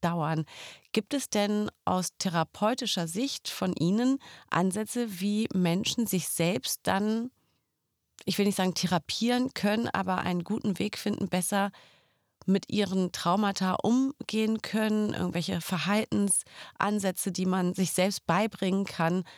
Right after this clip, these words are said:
die man, dass man eben schon mal aktiv wird, bevor es dann eben mit der Therapie losgeht, dass man nicht das Gefühl hat, ich sitze hier rum und alles geht weiter wie bisher, weil, weil mir niemand hilft?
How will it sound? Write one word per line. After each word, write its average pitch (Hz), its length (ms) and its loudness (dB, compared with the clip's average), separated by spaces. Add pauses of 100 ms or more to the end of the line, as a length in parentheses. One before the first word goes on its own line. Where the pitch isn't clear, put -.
(640)
die 202 180 0
man, 185 320 2
dass 190 160 0
man 196 140 2
eben 208 260 2
schon 208 160 0
mal 190 60 2
aktiv - 500 -2
wird, 214 360 0
bevor 202 320 0
es - 80 -6
dann 196 160 -2
eben 196 160 0
mit 202 120 -2
der 190 60 0
Therapie 180 420 -2
losgeht, 226 560 -4
dass 196 140 -4
man 190 240 2 (280)
nicht - 140 0
das 214 120 0
Gefühl 214 300 0
hat, 208 100 0
ich 208 120 -4
sitze - 200 -4
hier 214 100 2
rum 214 240 2
und 202 200 0
alles 202 220 -2
geht - 160 -4
weiter 196 340 0
wie 208 100 2
bisher, 202 540 0
weil, 190 260 0
weil 196 120 2
mir 196 100 4
niemand 180 300 2
hilft? 226 420 -4